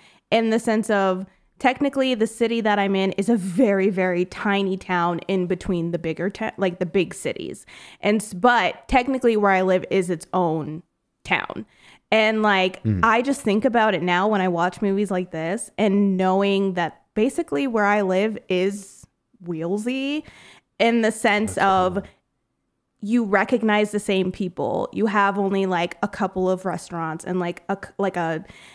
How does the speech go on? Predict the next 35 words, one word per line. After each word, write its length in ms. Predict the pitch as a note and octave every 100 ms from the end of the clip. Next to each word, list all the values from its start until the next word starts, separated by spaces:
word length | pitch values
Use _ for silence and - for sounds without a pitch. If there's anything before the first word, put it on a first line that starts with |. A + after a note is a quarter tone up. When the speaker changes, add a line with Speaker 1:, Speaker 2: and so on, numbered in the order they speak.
| -
Speaker 1:
a 80 | G#3+
knick-knack 540 | G3+ G#3+ G3 F3 E3
store, 560 | - F#3+ F3+ F3 E3+ E3+
and 240 | F3 D#3 - - G3+
you 160 | A#3
can 200 | A#3+ A#3+
go 180 | G#3 G#3
into 220 | G#3+ A3+
a 80 | G3+
bar 400 | F#3 F#3 F#3 F#3
and 160 | F#3+ F#3+
you'll 100 | F3+
probably 400 | - F3 D#3+ E3+
run 160 | E3+ E3+
into 200 | E3+ E3+
the 100 | E3+
mayor. 400 | E3 C#3 E2 D2+
Like, 180 | - A#3+
it's 160 | D4 D#4
like 260 | C4+ A3+ F#3+
that 280 | F#3+ -
sort 200 | - G3+
of 100 | F#3
a 40 | F3+
town 440 | - F#3+ F#3+ F3+
where 380 | F3 E3+ F3 F3+ - _ _ _ _ _ _ _ _ _ - E3+
I 160 | G#3+ C4+
don't 380 | - C#4 E4 -
think 200 | F4 F4+
it, 160 | - C4+
like, 240 | C4 - G#3 -
this 400 | C4 F#4+ - - _ _ _ _ _ _ _ -
could 280 | - A4 G#4+
happen 460 | C#4+ D#4+ E4 A3+ G#3
because 640 | G#3+ A#3+ A3 G#3 G#3